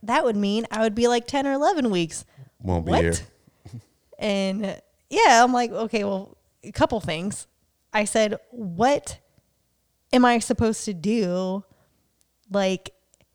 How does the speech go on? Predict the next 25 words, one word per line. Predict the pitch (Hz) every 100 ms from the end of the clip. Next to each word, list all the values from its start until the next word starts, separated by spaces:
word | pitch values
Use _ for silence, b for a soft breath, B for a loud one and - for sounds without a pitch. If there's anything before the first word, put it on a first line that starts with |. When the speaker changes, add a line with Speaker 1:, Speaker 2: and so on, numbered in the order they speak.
| _ _
Speaker 1:
how | - 269
do | 277
you | 277
even | 269 254
know | 247
the | 240
baby's | 202 208 220 -
still | 226 208
growing | 170 170 226 254
at | 170
that | 151
point? | - 165 165
Like, | 175 165
aren't | 185 196
you | 226
supposed | 208 208 196 -
to, |
like, | 185 175 151
double | 165 175
check | 170 185 170
the | 165
heartbeat | - 160 165 190 175
at, | 160
like, | 151 151
six | - 190 170 -